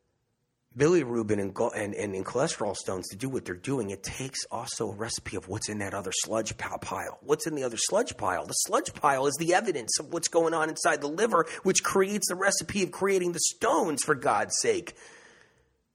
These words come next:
Yeah. Mind blown. Information overload. Because it's never been released anywhere,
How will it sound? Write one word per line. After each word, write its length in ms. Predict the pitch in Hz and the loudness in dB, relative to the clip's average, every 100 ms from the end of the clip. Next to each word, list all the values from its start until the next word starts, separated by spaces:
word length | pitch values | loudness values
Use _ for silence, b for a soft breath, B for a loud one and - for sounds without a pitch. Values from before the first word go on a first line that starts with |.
| _ _ _ | _ _ _
Yeah. 480 | 107 127 127 101 62 - _ _ _ _ | -6 0 2 2 0 -8 _ _ _ _
Mind 400 | 120 131 135 131 | 0 2 2 -2
blown. 360 | 101 98 92 90 - - - - - - - - - | -2 -2 -2 -4 -4 -4 -4 -6 -6 -8 -8 -8 -2
Information 880 | 135 - 135 127 110 - 110 107 107 | 0 0 -2 0 0 0 -2 -4 -4
overload. 720 | 107 104 98 82 80 78 71 - _ _ _ _ _ _ _ _ - | -4 -2 -4 -2 0 0 -4 -16 _ _ _ _ _ _ _ _ -12
Because 200 | 131 98 | -8 -6
it's 180 | 87 | -4
never 220 | 101 104 90 | -2 -2 -2
been 240 | 90 87 | -4 -4
released 680 | 85 85 98 90 - - - | -4 -4 -4 -4 -6 -8 -8
anywhere, 640 | 95 - 85 160 143 214 | -4 -2 -2 -4 -4 -8